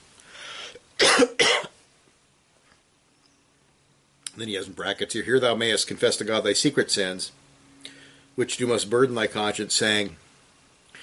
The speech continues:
'But more especially, O Lord, I do herewith grief of heart confess unto thee,'" et cetera. And for these my sins, O Lord, I stand here guilty of thy curse, with all the miseries in this life, and everlasting torments and hell fire.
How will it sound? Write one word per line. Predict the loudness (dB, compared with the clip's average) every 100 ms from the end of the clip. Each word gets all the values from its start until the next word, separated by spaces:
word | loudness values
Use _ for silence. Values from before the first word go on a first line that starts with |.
| -20 -10
'But | -4
more | 2 2
especially, | 2 2 2 2
O | 2
Lord, | 2 0 0 -4 -20 -20 -20 -20 -20 -20 _ _
I | -6
do | -2
herewith | 2 4 4 0
grief | 2 2 2
of | -2
heart | 0 0 0
confess | -6 -10 -2 0 2 0
unto | -2 -2
thee,'" | -2 -2 -2
et | -4
cetera. | 0 0 -2 -8 -18 -20 _ _ _ _ _ _ _ _ _ _ _ _ _ -20 -18 -4
And | 0 2
for | 4
these | 4 4
my | 4 4
sins, | 4 4 4
O | 4
Lord, | 4 4
I |
stand | 2 2 2
here | 2
guilty | 2 4 4 4 4
of | 4
thy | 2
curse, | 2 4 4 4 -2 -4 -12 -20 -18 -12 -4
with | 0
all | 2 4
the | 4
miseries | 4 4 4 2
in | -2
this | -2 0
life, | 2 4 2 -2
and | -2
everlasting | 2 4 4 0 -4
torments | -2 0 0 -2
and | 0
hell | 0 0
fire. | 0 2 2 -2